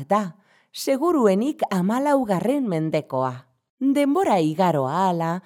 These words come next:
eraikinak eraldaketa handia izan du, gotorleku izateari utzi dio, eta etxe bizitza bihurtu da. Horren ondorioz, solairuak birbanatu eta handitu,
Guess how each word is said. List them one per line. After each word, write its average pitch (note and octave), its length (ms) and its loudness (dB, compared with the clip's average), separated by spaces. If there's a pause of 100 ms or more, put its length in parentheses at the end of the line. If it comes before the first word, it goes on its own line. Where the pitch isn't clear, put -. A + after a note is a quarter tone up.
(160)
eraikinak A3 800 0
eraldaketa C4+ 760 -4
handia G#3 340 -2
izan D#3 480 -4
du, C#3 240 -4 (300)
gotorleku F#3 880 2
izateari B3 800 -2
utzi F#3 400 -2
dio, D3 460 -6 (200)
eta C4+ 460 -2
etxe A#3+ 320 -2
bizitza A#3 640 -2
bihurtu C#3+ 480 -4
da. C3 140 -6 (680)
Horren C#4 400 6
ondorioz, F3+ 720 -2 (300)
solairuak B3+ 840 0
birbanatu E3+ 800 0
eta E3 320 -2
handitu, C#3+ 600 -4